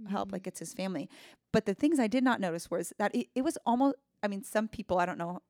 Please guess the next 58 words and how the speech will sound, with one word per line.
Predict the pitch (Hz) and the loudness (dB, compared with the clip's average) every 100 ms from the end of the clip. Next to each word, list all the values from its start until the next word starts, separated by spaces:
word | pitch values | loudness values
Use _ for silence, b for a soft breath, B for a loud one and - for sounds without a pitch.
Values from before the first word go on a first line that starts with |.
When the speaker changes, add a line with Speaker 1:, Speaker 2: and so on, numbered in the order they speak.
| - | -10
Speaker 1:
if | 180 - | -10 -6
this | 175 | -8
is | - | -8
a | 165 | -2
hundred | 294 | 0
percent | 349 - 185 | 0 -2 -2
true, | - | -2
but | 180 196 | -2 0
what | 190 | 2
I've | 196 | 2
heard | - - 285 269 196 | 2 0 2 4 2
and | 190 | 0
what | 180 | -2
I've | |
studied | - 208 196 - B B | -2 0 0 -2 B B
is | 208 | 2
that | 220 214 | 4 4
it | |
was | 262 - | 0 0
over | 247 | 2
a | 277 | 2
hundred | - 226 240 | 0 0 2
and | 233 | 0
fifty | - 214 202 - 226 | 2 0 2 2 4
miles. | 220 185 185 180 190 185 170 107 262 285 | 4 4 4 6 8 6 4 2 -4 -6
Speaker 2:
I | 349 | -4
had | 427 403 | -4 0
no | 277 240 | 2 2
idea | 233 220 190 202 | 2 0 -2 0
Speaker 1:
He | 180 | 6
Speaker 2:
they | 226 | 6
were, | 196 | 6
Speaker 1:
went | 185 | 4
Speaker 2:
like, | 196 - - | 0 -8 -10
that | 202 - | -10 -8
far | - 190 165 | -6 -4 0
Speaker 1:
Yes. | 190 254 302 185 151 - - | 2 6 6 4 0 -2 -2
Speaker 2:
apart. | |
Like, | 208 208 196 175 - | 0 2 2 0 -6
that's | - - - - - | -14 -12 -12 -8 4
Speaker 1:
I | 233 | 10
know. | 254 285 359 202 | 12 12 12 8
Speaker 2:
crazy. | 208 | 8
Speaker 1:
So | 262 | 6
it | 254 | 8
said | 302 269 | 6 6
he | 277 | 6
went, | 277 277 - _ _ - | 6 6 2 _ _ -4
Abram | 226 247 262 | 0 2 4
went | 226 - | 4 0
a | |
hundred | - 226 226 262 | -2 -2 2 0
and | 262 | 0
fifty | 254 262 | 2 2
miles | 196 180 | 2 2
with | 190 254 | 2 2
his | 320 - | 0 -4
people, | - 240 - 156 214 | -2 -2 2 4 4